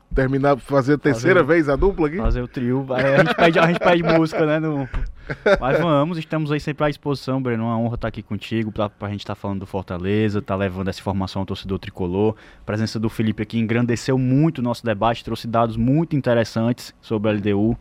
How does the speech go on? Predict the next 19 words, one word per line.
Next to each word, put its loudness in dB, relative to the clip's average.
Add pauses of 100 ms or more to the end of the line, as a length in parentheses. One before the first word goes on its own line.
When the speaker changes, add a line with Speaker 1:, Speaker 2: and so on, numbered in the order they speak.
(220)
Speaker 2:
que -8
até -2
o -2
torcedor -4
talvez -2
não 0
saiba. 0 (440)
Então, 2
a 2
expectativa, -2
como -4
você -2
disse, -2
uma 0
final, 2
não 0
tem -4
jogo -2
fácil, 0